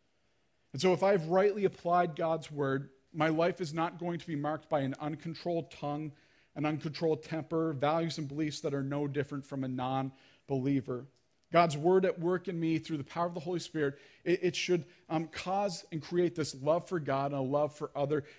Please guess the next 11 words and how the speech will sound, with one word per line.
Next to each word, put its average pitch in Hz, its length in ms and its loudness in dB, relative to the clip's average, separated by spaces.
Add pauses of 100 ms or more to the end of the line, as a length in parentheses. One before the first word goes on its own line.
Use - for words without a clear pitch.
(140)
people, 175 440 -2
and 160 100 -2
especially 233 760 -4
a, 190 220 -2
a - 20 4
love, 175 300 2
when 190 140 -2
it 175 60 -6
says 202 220 -2
widows 208 460 4
and 175 160 -6